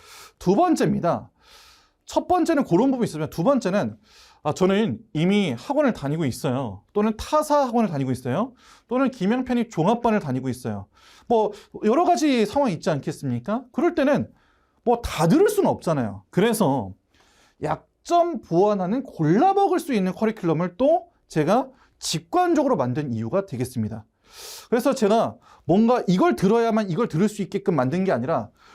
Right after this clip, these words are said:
다 독립적으로 직관적인 커리큘럼 만든 이유는 여러분의 수요,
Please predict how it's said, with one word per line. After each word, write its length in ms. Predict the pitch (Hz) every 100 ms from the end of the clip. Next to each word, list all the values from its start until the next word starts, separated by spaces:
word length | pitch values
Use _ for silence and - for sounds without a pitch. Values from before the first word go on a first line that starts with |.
| _
다 320 | - 233 269 269
독립적으로 840 | 151 156 214 330 - 285 214 -
직관적인 640 | - 135 - 381 339 247
커리큘럼 320 | 226 233 233
만든 300 | 170 123 156
이유는 380 | 120 113 143 98 - _ - _ -
여러분의 720 | 139 277 330 285 262 269 269 _
수요, 560 | - - - 302 135